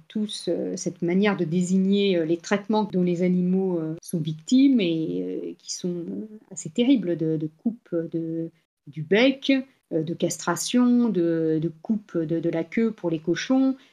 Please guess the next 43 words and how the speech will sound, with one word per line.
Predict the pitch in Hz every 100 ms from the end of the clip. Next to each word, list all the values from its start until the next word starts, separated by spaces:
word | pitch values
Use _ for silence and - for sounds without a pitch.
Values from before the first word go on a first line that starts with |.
| -
Euh, | 170
évidemment, | 156 165 175 190
il |
n'y | 160
a |
jamais | 160 175
d'anesthésie | 165 165 170 - 185 175 196
parce | 156 -
que | 170 175 180
les, | 165 160
les | 165 170
anesthésiens | 165 156 170 156 175
sont | - 170 175 - -
interdits, | 185 180 170 156 185
ils | 180
se | -
retrouveraient | 165 - 175 170 180
dans, | 156 185 175 _ _ _ _ _ 165
dans | 165
la | 170
chair | - 202 190
de | 170 165 165
ces | - 165
êtres. | 240 269 - 165 - _ _ -
Tout | 220
ça, | - 262 294
c'est | 269
regroupé | 196 175 185 185 262 277
sous | - 202
des, | 175 165 165
un | 165
terme | - 214 208 180
opaque | 170 185 196 208 -
de | 165 160
soins, | - - - 196 208 220 208
euh, | 180 170 165 160 165
aux | 185 175
animaux | 180 180 196 262 254
et | - 165 165
c'est | - - - 170
vraiment | 170 165
terrible. | 214 247 180
Et | 175 165 180